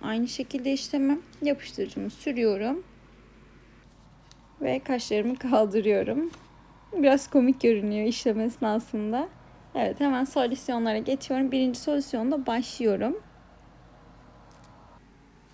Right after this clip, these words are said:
Perma. Bu kaşlarıma biraz, e, esneklik kazandıracak. Dikkatli bir şekilde uyguluyorum. Çok fazla cildime getirmemeye çalışıyorum ama ister istemez zaten o kaş bölgesine gelecek.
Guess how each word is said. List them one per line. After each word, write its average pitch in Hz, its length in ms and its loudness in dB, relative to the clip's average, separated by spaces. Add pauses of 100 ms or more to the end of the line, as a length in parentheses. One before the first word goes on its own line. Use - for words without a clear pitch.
(1080)
Perma. 285 720 0 (920)
Bu 330 240 0 (100)
kaşlarıma 302 840 0
biraz, 302 500 0
e, 233 280 0
esneklik 277 600 -4
kazandıracak. 233 1080 -2 (1040)
Dikkatli 277 460 2
bir 285 60 4
şekilde 240 520 -2
uyguluyorum. 240 840 0
Çok 294 220 -4
fazla 254 320 -2
cildime 247 380 -2
getirmemeye 233 640 -2
çalışıyorum 285 760 -2
ama 233 180 -2
ister - 260 -2
istemez 233 400 -2
zaten 226 340 -2
o 226 120 -4
kaş - 400 -6
bölgesine 220 480 0
gelecek. 254 560 0